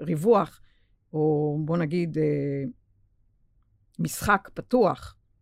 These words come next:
זה כאילו, אם את אומרת, אה, "אני חייבת שזה יהיה כמו שאני מצפה",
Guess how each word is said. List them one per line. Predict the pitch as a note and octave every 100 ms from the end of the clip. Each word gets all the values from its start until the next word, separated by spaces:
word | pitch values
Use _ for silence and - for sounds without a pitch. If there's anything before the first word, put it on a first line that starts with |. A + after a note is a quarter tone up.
| _ _ _ _ _ _ _ -
זה | -
כאילו, | D#3+ E3+
אם | G3
את | F#3 F#3
אומרת, | F3+ F#3 D#3+ -
אה, | - D3+ D3+ D3 D3+ - _ _ _ _ _ _ _ _ _ _ _ _ _ _ _ _ _ _ _ _ _ _ _ _ _ _
"אני | E3 D#3
חייבת | - F3 F#3+
שזה | - F3 F3+
יהיה | F3+
כמו | F3+ - F3+
שאני | F3+ E3 D#3
מצפה", | E3+ D3+ D#3+ -